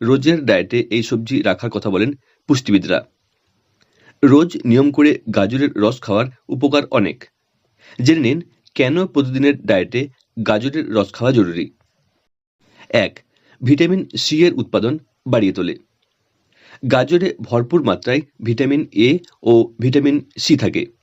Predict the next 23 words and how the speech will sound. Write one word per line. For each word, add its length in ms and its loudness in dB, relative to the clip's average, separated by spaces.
এই 160 4
ভিটামিনগুলি 580 2
অ্যান্টিঅক্সিডেন্ট 720 0
গুণসম্পন্ন। 580 -2
পাশাপাশি 440 -6
গাজরে 300 -4
থাকে 340 -8
ভিটামিন 400 -4
বি 180 -2
সিক্স, 300 -6
যা 260 -2
শরীরে 340 -6
প্রতিরোধ 380 0
ক্ষমতা 360 -2
গড়ে 180 0
তোলে। 180 -6
সংক্রমণজনিত 720 -4
রোগে 280 2
ভোগান্তির 540 -2
আশঙ্কা 380 -4
অনেকটাই 400 -2
নিয়ন্ত্রণে 400 2
থাকে। 180 -6